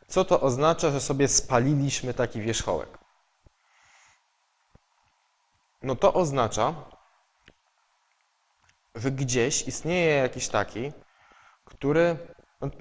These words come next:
to, co ustaliliśmy, tak? To jest najbliższy, najbliższy w prawo.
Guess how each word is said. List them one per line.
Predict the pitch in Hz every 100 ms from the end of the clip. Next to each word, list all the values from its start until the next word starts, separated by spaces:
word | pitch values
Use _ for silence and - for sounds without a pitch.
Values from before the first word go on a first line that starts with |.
| 135
to, | 170
co | 185 151 139 -
ustaliliśmy, | 143 - 127 101 -
tak? | 117 -
To |
jest | 143 - - - -
najbliższy, | 135 151 143 143 117 - - 87 - - _ _ _ _
najbliższy | 123 131 123 147 170 - - 151 147 147 143 - - _ _ _ -
w | -
prawo. | 120 101 85